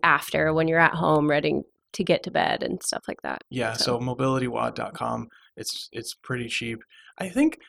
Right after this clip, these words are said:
Speaker 1: You
Speaker 2: I
Speaker 1: get a
Speaker 2: w-
Speaker 1: free trial.
Speaker 2: Oh, yeah. There's, okay, so you get a free trial. So
Speaker 1: We, we have something in the works. We've been working on trying to get an overall gym membership. So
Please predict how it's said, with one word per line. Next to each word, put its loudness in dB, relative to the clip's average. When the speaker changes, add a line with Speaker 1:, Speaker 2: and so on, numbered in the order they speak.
Speaker 1:
You 2
Speaker 2:
I 0
Speaker 1:
get 6
a 4
Speaker 2:
w- -8
Speaker 1:
free 2
trial. 2
Speaker 2:
Oh, 4
yeah. 6
There's, -6
okay, -4
so -4
you -2
get 0
a -2
free -10
trial. -6
So 0
Speaker 1:
We, 6
we 2
have 4
something 4
in 6
the 6
works. 4
We've 0
been 6
working 4
on 4
trying 2
to -12
get 2
an 4
overall 4
gym 4
membership. 4
So 4